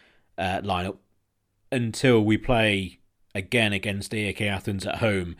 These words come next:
where you could look to the game against them, Brighton, at the King Power and say, now, if Ricardo, as we'll just use for an example because he played in that under twenty-threes game, if Ricardo, let's say, doesn't start against Sheffield United, is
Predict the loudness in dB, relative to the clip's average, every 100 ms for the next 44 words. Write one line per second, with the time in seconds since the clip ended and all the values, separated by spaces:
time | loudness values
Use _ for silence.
0 | -18 -20 -6 0 2 4 2 -2 -6 -2
1 | 0 2 4 4 2 -6 2 4 4 2
2 | 2 2 0 -2 -2 -4 -4 -2 -2 0
3 | -2 -4 -6 -6 -8 -8 -6 -4 -2 -2
4 | -4 0 0 -2 -8 -20 -14 -2 0 0
5 | 0 0 0 -6 -6 -4 2 2 2 -2
6 | -4 -10 -6 -4 0 0 0 0 0 0
7 | -2 -2 -2 -2 -2 -6 -8 -8 -6 -2
8 | -2 -2 -6 -8 -10 -10 -8 -8 -6 -4
9 | -4 -4 -6 -8 -12 -20 -20 -20 -2 -2
10 | 2 -2 0 0 2 4 4 2 -6 _
11 | 0 0 2 0 0 0 -2 0 0 0
12 | 0 -2 -4 -6 -12 -16 _ _ _ _
13 | _ _ _ _ -4 -2 0 -2 -2 -4
14 | -6 -10 -12 _ _ _ 0 0